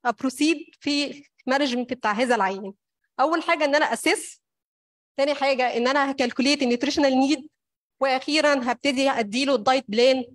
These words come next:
ياكل إيه ما ياكلش إيه، وإيه الكونسلنج accordingly لل سي كي دي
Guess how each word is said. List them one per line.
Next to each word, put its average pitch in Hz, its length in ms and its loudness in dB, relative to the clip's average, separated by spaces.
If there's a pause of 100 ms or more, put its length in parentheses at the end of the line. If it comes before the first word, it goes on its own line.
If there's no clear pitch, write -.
(140)
ياكل 262 280 0
إيه 254 180 2
ما 226 120 0
ياكلش 254 340 -2
إيه، 254 300 0
وإيه 247 200 2
الكونسلنج 247 640 0
accordingly 240 680 -2
لل 240 260 -4
سي - 140 -4
كي 233 160 -2
دي 240 280 -2